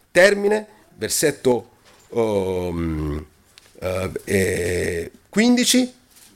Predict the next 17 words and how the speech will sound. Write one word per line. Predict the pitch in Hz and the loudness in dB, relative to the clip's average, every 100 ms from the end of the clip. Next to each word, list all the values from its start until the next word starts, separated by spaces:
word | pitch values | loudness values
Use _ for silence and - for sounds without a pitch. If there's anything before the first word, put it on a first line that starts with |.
| _ _ _ _ - - | _ _ _ _ -20 0
"E | 143 | 2
se | 147 - 160 - | 2 0 -2 0
qualcuno | 170 165 - - 247 175 95 85 - _ _ _ | 2 2 0 2 2 2 -2 -8 -12 _ _ _
non | 113 143 | 0 0
fu | - 156 | 2 0
trovato | - 165 190 185 110 98 92 | 4 2 4 2 0 -4 -10
scritto | - - 226 - - | -10 -6 -6 -6 -4
nel | 117 123 | -2 0
libro | 180 180 120 | -2 -4 -4
della | 120 139 | 0 0
vita, | 156 233 240 240 - | -2 -4 -4 -4 -6
fu | - - 139 | -4 2 2
gettato | 202 139 - 208 226 247 262 254 - - - | 2 -2 2 2 4 4 4 4 2 -18 -14
nello | - 240 226 | -2 0 0
stagno | - 123 131 135 143 - | -4 -4 -4 -4 -6 -6
di | 101 | -8
fuoco." | - 90 98 - - | -6 -6 -6 -8 -16